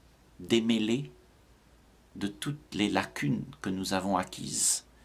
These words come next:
et que nous avons fait naître dans ce monde. Enfin, il y a un éclairage sur tout, il y a un peu d'amour, il y a de la compréhension, il y a l'acceptation,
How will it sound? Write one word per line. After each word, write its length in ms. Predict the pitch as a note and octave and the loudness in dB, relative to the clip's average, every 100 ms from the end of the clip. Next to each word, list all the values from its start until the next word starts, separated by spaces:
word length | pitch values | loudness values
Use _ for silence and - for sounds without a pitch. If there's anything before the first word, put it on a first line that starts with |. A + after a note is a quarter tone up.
| - - - | -20 -12 -8
et 120 | F#2 | -2
que 80 | A2 | 0
nous 220 | G#2+ G2+ | 2 4
avons 200 | G2+ G#2 | 2 2
fait 260 | - B2 | 2 4
naître 420 | G#2 A2+ A2 - F2+ | 6 4 0 -8 -6
dans 160 | F#2 | -4
ce 160 | - - | -2 -4
monde. 340 | F#2 F#2 D3 - - - - - - - - - _ - - - - - - - - - | -6 -8 -14 -20 -20 -20 -20 -20 -20 -20 -20 -20 _ -20 -20 -20 -20 -20 -20 -20 -20 -6
Enfin, 400 | G2 - C3 C3 | -4 0 2 4
il 180 | G2+ F#2 | 2 0
y 80 | G#2 | 2
a 300 | G2+ F#2+ - - - - - - - - | 2 2 -2 -14 -20 -20 -20 -20 -20 -2
un 120 | G2 | 2
éclairage 640 | G2+ G#2 A2+ A2 G#2+ G2+ - | 2 2 2 4 4 4 -2
sur 260 | - G#2+ | -2 -4
tout, 180 | - C#3 D3 - - - - - - - | -6 -10 -10 -16 -20 -20 -20 -20 -20 -10
il 120 | - F#2+ | -2 4
y 60 | |
a 80 | G#2+ | 4
un 60 | G#2 | 4
peu 160 | A2 | 2
d'amour, 460 | G#2+ G#2 A#2 D3 - - - - - - - - - | 2 2 0 -2 -6 -14 -20 -20 -20 -20 -20 -20 -8
il 100 | - | 0
y 60 | G#2+ | 4
a 60 | G#2 | 4
de 80 | |
la 100 | G#2+ | 2
compréhension, 720 | G2+ A#2 - B2+ - - - C#3+ - - - - | 0 -2 -2 -2 0 0 -2 -6 -14 -20 -20 -12
il 80 | - | 2
y 80 | G#2+ | 4
a 60 | G2+ | 4
l'acceptation, 1040 | G2+ - - A#2+ - B2+ - - D#3 | 2 0 0 0 0 0 2 0 0